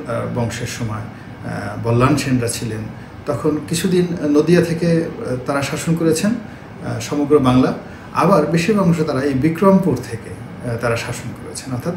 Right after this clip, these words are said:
বাংলাদেশের আন্ডারে তারা ছিল। এর আগে রাজা হর্ষবর্ধন, রাজা শশাঙ্কর আমলেও কিন্তু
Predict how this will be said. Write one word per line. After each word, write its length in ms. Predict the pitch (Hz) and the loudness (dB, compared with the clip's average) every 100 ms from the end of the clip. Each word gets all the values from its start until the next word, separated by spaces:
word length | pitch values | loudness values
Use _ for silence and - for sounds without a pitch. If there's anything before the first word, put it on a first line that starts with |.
| 131 | -2
বাংলাদেশের 520 | 127 147 175 185 202 - - | 0 2 2 0 -4 -6 -2
আন্ডারে 280 | 120 127 196 | 0 2 2
তারা 260 | 120 104 - | 0 -2 -6
ছিল। 200 | - - - - - - - - - - - | -8 -8 -12 -14 -16 -16 -16 -16 -18 -10 -6
এর 300 | 131 190 202 | 6 8 8
আগে 200 | 190 190 | 8 6
রাজা 220 | 170 160 | 6 4
হর্ষবর্ধন, 840 | 139 151 - 135 127 120 123 127 123 | 4 2 2 4 2 2 2 2 2
রাজা 200 | 123 131 | 0 0
শশাঙ্কর 520 | - 127 - 131 135 | -2 -4 -4 -4 0
আমলেও 340 | 117 127 160 165 | 0 0 0 0
কিন্তু 320 | 147 131 | -2 -4